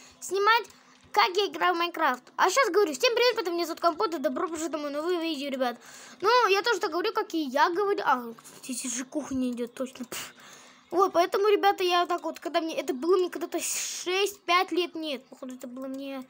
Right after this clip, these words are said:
шесть лет, когда мне на-, Настя мне скачала первую Майнкрафт один точка одиннадцать,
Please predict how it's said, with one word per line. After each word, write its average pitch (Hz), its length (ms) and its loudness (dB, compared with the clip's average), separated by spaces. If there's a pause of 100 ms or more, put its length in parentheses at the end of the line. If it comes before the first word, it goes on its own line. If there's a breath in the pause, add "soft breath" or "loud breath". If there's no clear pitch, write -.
(340 soft breath)
шесть 392 300 2
лет, 403 160 4
когда 330 240 2
мне 349 260 -2
на-, 339 240 0
Настя 349 340 -4
мне 320 140 -8
скачала 330 460 2
первую 453 640 8
Майнкрафт 339 640 6
один 330 340 6
точка 415 460 6
одиннадцать, 381 600 4